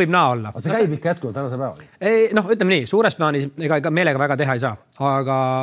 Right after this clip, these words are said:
Speaker 1: ütleme nii, et vahest öeldakse, et ups, süsteem tegi midagi. Noh, ma vajutasin, aga süsteem tegi midagi muud. No, kõike võib olla. Äh, kuna meil on ka need, äh, viled, eks, et automaatselt kell jääb seisma. Meil on seal mikrofon nii-öelda,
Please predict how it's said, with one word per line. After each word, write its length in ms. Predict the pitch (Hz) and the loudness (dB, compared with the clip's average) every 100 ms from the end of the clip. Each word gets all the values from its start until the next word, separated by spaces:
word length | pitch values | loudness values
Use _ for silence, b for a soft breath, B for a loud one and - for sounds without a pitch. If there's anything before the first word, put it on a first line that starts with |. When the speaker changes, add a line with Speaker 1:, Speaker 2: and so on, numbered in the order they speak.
| 131 160 | -2 -4
Speaker 1:
ütleme 180 | 156 156 | -2 -4
nii, 80 | |
et 60 | 139 | -2
vahest 160 | 165 156 | -2 -2
öeldakse, 220 | 123 - | -6 -10
et 80 | 240 | -12
ups, 160 | - - - - _ _ - | -12 -16 -18 -20 _ _ -12
süsteem 380 | 175 165 165 135 | -8 -2 0 0
tegi 180 | 131 117 | -2 -4
midagi. 320 | 107 95 95 135 | -8 -12 -12 -6
Noh, 80 | |
ma 120 | 170 170 | -2 2
vajutasin, 320 | 196 - 135 | 2 0 -6
aga 100 | 131 123 | -8 -6
süsteem 220 | 147 127 | -4 -4
tegi 100 | 120 | -4
midagi 220 | 120 113 | -6 -8
muud. 140 | 110 110 | -12 -10
No, 140 | 160 - _ - | -10 -10 _ -6
kõike 220 | 175 143 | -4 -2
võib 140 | 127 123 | -4 -6
olla. 160 | 98 B B B B - | -8 B B B B -6
Äh, 140 | 127 | -4
kuna 180 | 147 160 | 0 0
meil 180 | 175 185 | 2 2
on 100 | 156 | 0
ka 80 | 143 | -2
need, 260 | 143 135 - | -2 -4 -4
äh, 580 | 139 135 135 131 131 123 _ _ _ _ _ _ _ - 123 | -4 -2 -4 -4 -6 -8 _ _ _ _ _ _ _ -8 0
viled, 340 | 175 139 117 | 2 2 -2
eks, 140 | 113 120 | -8 -4
et 80 | |
automaatselt 400 | 135 139 151 - | -4 -2 -4 -4
kell 160 | 147 127 | -4 -4
jääb 80 | - | -2
seisma. 360 | 143 120 107 101 | -2 -2 -6 -10
Meil 180 | 113 113 | -10 -10
on 80 | 113 | -8
seal 160 | 120 | -6
mikrofon 480 | 139 170 139 - 123 | -4 -4 -6 -6 -6
nii-öelda, 320 | 123 117 117 | -4 -6 -4